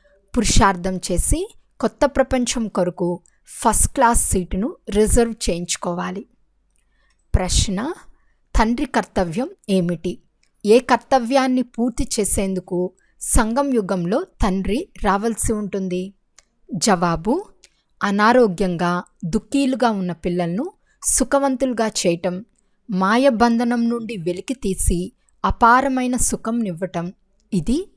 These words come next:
తండ్రి కర్తవ్యం. ఈ కర్తవ్యాన్ని తండ్రి సంగం యుగంలోనే పూర్తి చేస్తారు. బాబా చెప్తారు, "నేను మీ అందరి దుఃఖాన్ని సమాప్తం చేసేందుకు, అందరిపై కృప చూపించేందుకు వచ్చాను.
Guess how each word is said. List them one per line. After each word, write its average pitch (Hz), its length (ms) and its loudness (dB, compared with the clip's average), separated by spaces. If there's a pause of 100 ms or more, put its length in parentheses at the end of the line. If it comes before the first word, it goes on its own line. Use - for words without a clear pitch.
(120)
తండ్రి 226 220 2
కర్తవ్యం. 165 540 -6 (760)
ఈ 262 100 4
కర్తవ్యాన్ని 202 1040 0 (360)
తండ్రి 233 300 0
సంగం 233 460 0
యుగంలోనే 226 760 0 (460)
పూర్తి 285 240 0
చేస్తారు. 175 640 0 (680)
బాబా 180 320 2
చెప్తారు, 220 760 0 (440)
"నేను 196 420 0 (300)
మీ 233 220 4
అందరి 240 440 2
దుఃఖాన్ని 220 600 -2
సమాప్తం 190 600 0
చేసేందుకు, 185 880 -2 (380)
అందరిపై 220 680 0 (280)
కృప 220 240 4
చూపించేందుకు 202 920 -2
వచ్చాను. 185 520 -4